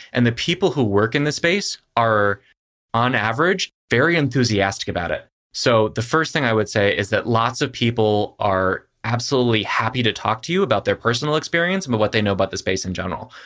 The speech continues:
A great way to find those folks is through the C S Ops Mentor program that Gainsight stood up. So if you go to the Gainsight website, in the site navigation, you'll find a link to a, basically a microsite about C S Ops.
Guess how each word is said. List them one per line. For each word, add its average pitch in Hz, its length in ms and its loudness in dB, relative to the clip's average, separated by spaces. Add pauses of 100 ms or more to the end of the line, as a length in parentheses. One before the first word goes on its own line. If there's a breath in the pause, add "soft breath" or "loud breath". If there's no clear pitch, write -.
(640 loud breath)
A 123 60 2
great 147 260 0
way 175 100 2
to 131 80 2
find 120 420 2
those 107 360 2
folks - 580 -2 (400 loud breath)
is 113 600 2 (100)
through 117 760 0 (100)
the 104 500 0
C - 220 -2
S 107 120 0
Ops - 180 -4
Mentor 120 300 0
program 170 420 0
that 147 120 -2
Gainsight 151 400 -2
stood 160 200 -2
up. 185 200 -2 (400)
So - 140 0
if 113 80 0
you 123 60 2
go 135 100 4
to 127 60 4
the 113 60 4
Gainsight 110 380 0
website, 147 560 0 (240)
in 123 180 4
the 104 360 4
site 139 200 -2
navigation, 110 560 0
you'll 104 140 0
find 101 580 -2
a 101 280 2
link 95 260 -4
to 101 240 -4
a, 95 280 0 (200 loud breath)
basically 139 360 0
a 101 60 0
microsite 113 480 0
about 95 260 -2
C - 160 -2
S 92 160 0
Ops. 101 380 -4